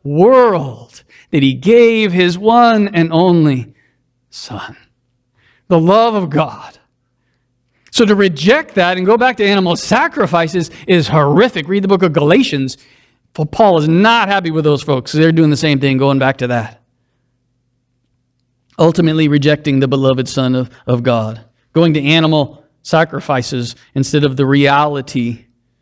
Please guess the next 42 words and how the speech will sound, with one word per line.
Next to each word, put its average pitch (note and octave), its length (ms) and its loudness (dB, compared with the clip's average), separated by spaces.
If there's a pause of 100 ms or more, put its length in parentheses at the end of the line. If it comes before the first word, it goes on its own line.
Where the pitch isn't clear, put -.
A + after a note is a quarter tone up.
(360)
of B2+ 160 -4
the B2+ 80 -2
Lord B2 240 0
Jesus. A#2 400 -6
Let D#3+ 100 0
me E3 100 2
read D#3 200 0
to E3+ 100 -4
you D3+ 80 2
from D3 200 0
the C#3+ 60 0
book D3 160 -2
of C3+ 60 -6
Hebrews, D3 500 2
chapter C3 320 -4
ten. B2+ 440 -6 (1900)
For - 120 -2
your C#3+ 100 6
notes, D3+ 240 2
Hebrews C#3 300 0
ten, D#3 420 0 (1400)
one C#3+ 180 0
through C3+ 160 -4
four D3+ 480 2 (120)
and C3+ 240 -2
verse B2+ 260 -6
ten. B2 360 -6 (1300)
It - 60 -14
says, E3+ 160 2
"The D#3+ 120 2
law F#3 380 2
is E3+ 140 -4
only E3+ 260 0
a C#3 40 -2
shadow F3+ 500 -2
of D3+ 120 0
the D3 80 -2
good D#3+ 240 0
things D3 300 0
that C#3 140 0
are C3 60 -2
coming, B2+ 480 -6